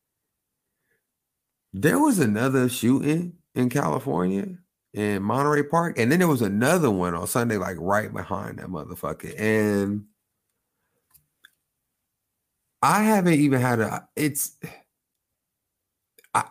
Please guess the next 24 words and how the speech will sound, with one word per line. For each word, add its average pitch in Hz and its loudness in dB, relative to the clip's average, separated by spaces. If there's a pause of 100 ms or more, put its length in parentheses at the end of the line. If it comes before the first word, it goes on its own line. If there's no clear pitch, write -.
I 120 2
thought 147 2
it 127 4
was 107 2
worth 101 2
noting 87 -4 (760)
that 98 0 (920)
this 120 2
shit 151 0
happens 110 -2
so 87 -2
much 95 -4
now 127 -2 (1400)
that 104 0 (460)
to 139 2
get 143 2
the 143 0
details 117 2
of 104 2
it, 98 -6
you 95 -2
have 85 -2
to 90 -18
try. - -8